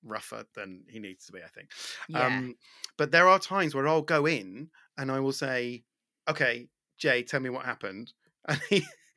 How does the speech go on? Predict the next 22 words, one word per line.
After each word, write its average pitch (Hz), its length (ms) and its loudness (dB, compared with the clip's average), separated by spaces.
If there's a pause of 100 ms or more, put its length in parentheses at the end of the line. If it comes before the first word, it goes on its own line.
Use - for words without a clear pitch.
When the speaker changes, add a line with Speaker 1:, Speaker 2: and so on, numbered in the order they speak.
(400)
Speaker 1:
and 175 100 2
I 208 140 4
know 190 460 0
that 165 100 -8
what's 180 240 -6
gonna 185 160 -4
come 185 160 -4
out 170 100 2
of 156 60 -2
his 151 120 -6
mouth 120 280 -6 (100)
is 160 220 0
actually 127 300 0
what 117 180 -4
happened. 110 400 -8
He's 151 180 -10
not 220 200 0
gonna 196 180 0
Speaker 2:
Yeah. 175 80 2
Speaker 1:
lie 160 140 2
to 139 160 -12
me. 92 240 -16